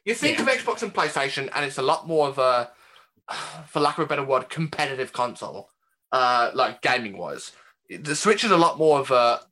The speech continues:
Speaker 1: like, a family get-together, uh, kind of console with some other games like that thrown in.
Speaker 2: Yeah.
Speaker 1: Um, so it's kinda got, it's, yeah, for,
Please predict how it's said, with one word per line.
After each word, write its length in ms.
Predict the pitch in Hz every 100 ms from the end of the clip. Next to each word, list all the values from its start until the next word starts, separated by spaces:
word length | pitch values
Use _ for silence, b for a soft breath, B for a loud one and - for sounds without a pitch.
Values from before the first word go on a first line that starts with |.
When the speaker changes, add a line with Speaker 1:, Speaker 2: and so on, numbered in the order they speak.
| -
Speaker 1:
like, 240 | 120 117
a 200 | 120 107
family 520 | - 131 123 120 117
get-together, 840 | 113 110 - 110 113 113 110 107 110 _ _ -
uh, 260 | 113 113 104
kind 220 | - 123
of 80 | 110
console 500 | 120 107 120 104 110
with 240 | 127 127
some 220 | - - 117
other 160 | 123
games 260 | 131 113 113
like 120 | 113
that 180 | 120 104
thrown 300 | - 120 104
in. 320 | 135 104 98 _ b b
Speaker 2:
Yeah. 220 | 147 120 -
Speaker 1:
Um, 520 | 135 127 127 123 117
so 220 | - - 151
it's 100 | 147
kinda 260 | 180 196
got, 260 | 190 165 -
it's, 200 | 151 - _ _ b _ _ _ _
yeah, 360 | - 202 240 -
for, 180 | -